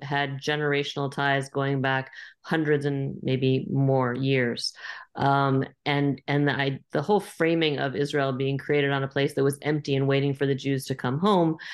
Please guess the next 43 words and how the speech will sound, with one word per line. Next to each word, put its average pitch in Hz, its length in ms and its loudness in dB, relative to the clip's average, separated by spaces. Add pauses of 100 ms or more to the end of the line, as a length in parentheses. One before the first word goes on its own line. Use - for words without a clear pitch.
(280)
um, 143 460 2
was 139 640 2 (120)
convenient 170 600 4
for 151 80 2
the 143 100 4
world 151 460 2
that 156 120 -4
wanted 131 280 -2
to 135 100 -4
support 143 500 0
the 151 140 4
establishment 147 640 0
of 143 40 -2
the, 139 240 -6 (140)
the 147 100 0
state 147 240 4
of 139 120 2
Israel, 127 420 0 (380)
um, 147 260 2
but 151 140 2
wasn't 170 280 4
particularly 180 380 0
convenient 147 340 2
for 143 60 -2
the 139 80 0
people 143 300 0
who 147 100 2
were 139 100 4
already 135 280 2
there. 117 320 -6 (920)
And 160 80 4
the 175 60 4
creation 202 480 4
of 165 80 2
Israel 143 560 2 (240)
was 170 180 2 (120)
always 170 400 4
going 143 240 -2
to 143 100 -4
involve 135 360 0
displacement 135 520 -2
of 127 80 -2
Palestinians. 123 760 -2